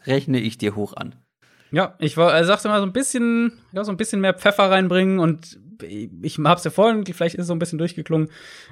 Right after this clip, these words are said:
Speaker 2: Äh, ich hab's, ich wollt's nicht zu positiv, äh, formulieren, weil dann hättest du's bestimmt gleich erraten, dass das mein Upset sein könnte. Ähm, aber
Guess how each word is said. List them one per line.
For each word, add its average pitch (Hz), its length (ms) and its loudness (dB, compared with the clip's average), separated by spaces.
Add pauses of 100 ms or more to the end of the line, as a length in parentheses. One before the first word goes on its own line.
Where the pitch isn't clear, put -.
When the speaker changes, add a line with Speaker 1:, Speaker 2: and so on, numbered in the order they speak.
(100)
Speaker 2:
Äh, 143 180 6
ich 139 40 6
hab's, 147 160 -2
ich 117 120 -6
wollt's 202 180 4
nicht 180 140 0
zu 220 100 4
positiv, 175 640 0
äh, 139 200 0
formulieren, 147 460 0
weil 143 100 0
dann 139 140 -2
hättest 147 220 -4
du's - 80 -20
bestimmt 160 240 -8
gleich 131 220 -8
erraten, 127 400 -4
dass 123 120 -10
das 139 140 -14
mein 131 120 -10
Upset 127 300 -4
sein 117 180 -2
könnte. 156 440 2 (560)
Ähm, 151 560 2 (120)
aber 151 220 2